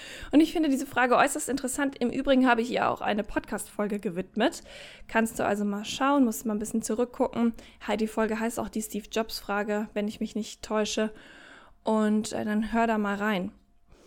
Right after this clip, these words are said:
Diese Frage bringt nämlich was ganz Interessantes mit sich und das ist ein Dankbarkeitslevel. Weil ein Tag ist immer dann ein guter letzter Tag, wenn es Dinge gibt,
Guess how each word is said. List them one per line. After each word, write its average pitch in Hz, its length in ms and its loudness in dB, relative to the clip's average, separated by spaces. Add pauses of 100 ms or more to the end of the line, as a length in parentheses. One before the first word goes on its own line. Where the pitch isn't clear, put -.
(760)
Diese 262 240 2
Frage 285 380 4
bringt 277 260 2
nämlich 262 240 4
was 240 160 -2
ganz 254 220 4
Interessantes 220 640 -2
mit 220 240 2
sich - 280 -8
und - 120 -6
das 214 120 -6
ist 233 160 -6
ein 220 60 2
Dankbarkeitslevel. - 1000 -6 (600)
Weil 220 480 0 (380)
ein 233 220 0
Tag 277 640 -4 (560)
ist - 400 -6 (180)
immer 285 420 6 (140)
dann 220 380 6
ein 285 180 4
guter 285 380 0
letzter 247 360 0
Tag, 240 600 -2
wenn 240 220 4
es - 320 -4
Dinge 294 300 6
gibt, 262 500 2